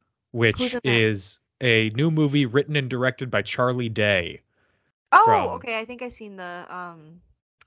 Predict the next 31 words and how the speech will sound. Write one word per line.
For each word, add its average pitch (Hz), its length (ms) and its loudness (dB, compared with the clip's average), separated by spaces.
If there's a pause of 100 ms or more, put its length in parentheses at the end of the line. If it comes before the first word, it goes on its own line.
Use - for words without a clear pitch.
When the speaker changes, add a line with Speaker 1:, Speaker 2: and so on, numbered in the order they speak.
(220)
Speaker 1:
He's 147 380 2
Speaker 2:
preview, - 200 -20
or 202 100 -6
not 170 180 -10
previews, - 420 -18
the 156 300 -10 (540)
ads. - 440 -14 (220)
Speaker 1:
Yeah, 143 220 4
he's 143 160 0
basically 170 360 0
playing, 135 580 4
like, 117 320 2
a, 104 420 0 (500)
uh, 87 420 -4 (1200)
modern, 143 580 4
not 131 180 2
modern 117 300 0
day, 110 140 0
but, 104 120 -4
like, 110 120 -2
a 104 60 -2
Charlie 117 340 0
Chaplin-esque 101 800 -4
thing 92 280 -4
where 98 120 -6
he's 120 260 0
mute 110 300 0
Speaker 2:
Mm-hmm. - 300 -8
Speaker 1:
and 107 100 -4
kind 95 260 0
of 92 200 -10